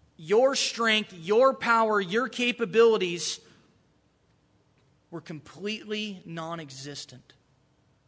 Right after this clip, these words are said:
that's the situation we were in spiritually. And yet Jesus came and he rescued us and he took away the handwriting of requirements that was against us,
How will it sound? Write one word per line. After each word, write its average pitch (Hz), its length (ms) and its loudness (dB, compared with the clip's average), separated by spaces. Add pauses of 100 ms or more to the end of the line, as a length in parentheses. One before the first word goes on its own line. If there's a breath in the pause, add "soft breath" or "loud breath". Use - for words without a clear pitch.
(840)
that's 214 320 4
the 254 100 -6
situation 208 840 -4
we 196 140 -6
were 208 240 -2
in 143 300 -6 (200)
spiritually. 202 800 -8 (2250)
And 190 140 -6
yet 175 160 -4
Jesus 220 560 -2
came 175 460 -10 (480 soft breath)
and 190 120 -2
he 180 100 -2
rescued 180 720 -2
us - 480 -12 (460 soft breath)
and 190 120 -2
he 180 80 -4
took 262 300 0
away 202 560 2 (540 soft breath)
the 175 100 -2
handwriting 226 800 2
of 175 100 -4
requirements 214 800 0
that 180 140 -4
was 170 160 -6
against 185 500 -6
us, 240 500 -6